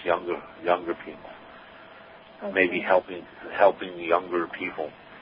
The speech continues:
Speaker 1: I'm hearing, and, um, a career out of that. Now, another thing that I'm feeling is, like, um, almost a,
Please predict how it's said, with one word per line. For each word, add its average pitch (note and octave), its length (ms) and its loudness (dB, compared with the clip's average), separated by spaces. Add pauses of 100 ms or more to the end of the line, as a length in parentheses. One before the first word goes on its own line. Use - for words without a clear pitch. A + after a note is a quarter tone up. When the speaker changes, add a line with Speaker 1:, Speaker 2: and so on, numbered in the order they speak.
(440)
Speaker 1:
I'm D2+ 180 -4
hearing, D2 340 -4 (540)
and, D2 300 -4
um, D2+ 320 -6 (720)
a - 60 -8 (120)
career F2 480 2
out C#2+ 200 2
of C#2 60 -8
that. C#2+ 300 -6
Now, E2 540 6 (840)
another A2+ 360 4
thing C#3 180 4
that F#2 80 2
I'm D#2+ 120 0 (140)
feeling A2+ 340 2 (160)
is, C#2+ 60 -12 (100)
like, C#2+ 280 -2
um, D2+ 200 -2 (1400)
almost D3+ 320 2
a, F2 200 2